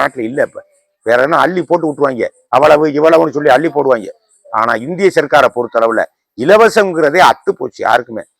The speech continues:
ஒத்த ரூபா யாருக்கு இலவசம் கிடையாது, எதுவுமே இலவசம் கிடையாது. பாருங்க நீங்க முன்னாடி எவ்வளவு இருக்கும், ஊழல், லஞ்சம், லாவண்யம் எவ்வளவு இருக்கும்.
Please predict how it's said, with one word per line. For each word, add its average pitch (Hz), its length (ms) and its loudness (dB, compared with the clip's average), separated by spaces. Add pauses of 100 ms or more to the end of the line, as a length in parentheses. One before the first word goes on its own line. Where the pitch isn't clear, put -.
ஒத்த 127 300 0
ரூபா 185 200 2
யாருக்கு 147 240 2
இலவசம் 123 260 0
கிடையாது, 92 200 -6 (500)
எதுவுமே 226 360 4
இலவசம் 208 280 4
கிடையாது. 139 200 4
பாருங்க 165 240 2
நீங்க 175 140 -4 (320)
முன்னாடி 160 320 2
எவ்வளவு 156 240 2
இருக்கும், 160 220 -4 (320)
ஊழல், 135 300 2
லஞ்சம், 135 400 -2
லாவண்யம் 139 440 0
எவ்வளவு 143 180 0
இருக்கும். 131 240 -8